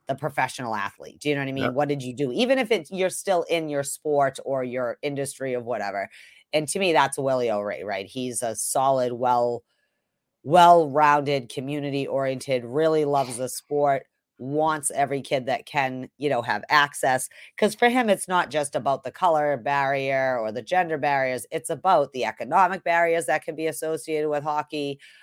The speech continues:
Speaker 1: Uh, you know, just getting kids at the ground level, right? If you convince the eight-year-old kid they can grow up and be Alex Ovechkin, <laughs> right, or whatever,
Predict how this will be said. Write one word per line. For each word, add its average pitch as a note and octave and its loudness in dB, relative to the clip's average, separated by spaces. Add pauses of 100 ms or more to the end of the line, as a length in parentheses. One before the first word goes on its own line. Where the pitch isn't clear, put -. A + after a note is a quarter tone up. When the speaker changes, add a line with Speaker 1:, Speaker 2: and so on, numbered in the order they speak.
(140)
Speaker 1:
Uh, G#2 0 (640)
you A3 0
know, A3 4
just G#3+ -2 (600)
getting G#3+ 6
kids F#3+ -4
at E3+ 0
the D#3 -6
ground D#3 -4
level, C#3 0
right? C#3 -4
If D3 -8
you G#3 0
convince G#3 -4
the E3+ -6
eight-year-old E3 -4
kid C3+ -6
they C#3+ -2
can C#3 -8
grow C#3+ -2
up C3 0 (840)
and E3 -4
be D#3 0
Alex D3 0
Ovechkin, C#3+ -2
<laughs> - -
right, C3 -2
or B2+ -2
whatever, B2+ -4